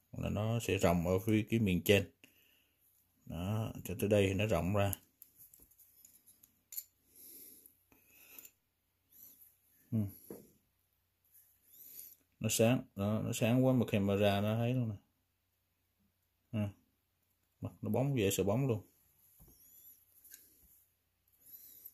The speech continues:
Ừ, này thì nó bỏ vô thì nó có dán keo, dán keo dây đây, mình nghĩ chắc nó có chấm dưới này để cho cái cục này nó khỏi, ờ, rớt ra ha.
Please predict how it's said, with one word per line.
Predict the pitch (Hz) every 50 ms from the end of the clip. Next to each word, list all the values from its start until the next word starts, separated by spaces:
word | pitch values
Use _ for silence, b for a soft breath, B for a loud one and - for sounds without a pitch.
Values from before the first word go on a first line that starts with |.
| _ _ _ _ _ _ _
Ừ, | - 123 120 123 123 123
này | 127 107 101 98
thì | 101 98
nó | 98 110 117 123 131 131
bỏ | 123 98 92 98 113
vô | 123 117 117
thì | 113 104
nó | 104 113
có | 117 - 123 123
dán | 139 135 143 139
keo, | 135 113 113 113 110 113
dán | 120 120 135
keo | 127 123 110 110
dây | 113 113 107 110 101
đây, | 107 107 110
mình | 107 107 101
nghĩ | 98 90 98 -
chắc | - 143
nó | 143 127
có | 120 - 120 120
chấm | 131 123 131 143
dưới | 143
này | 143 117 98
để | 95 101 95 104
cho | - 113 104 -
cái | 135 -
cục | - 92 - 98
này | 95 92
nó | 101 107
khỏi, | - - 92 90 98 110 127 127
ờ, | 120 117 110 110
rớt | 113 127 131 147
ra | 143 120 104 104 104
ha. | 117 120 120 113 -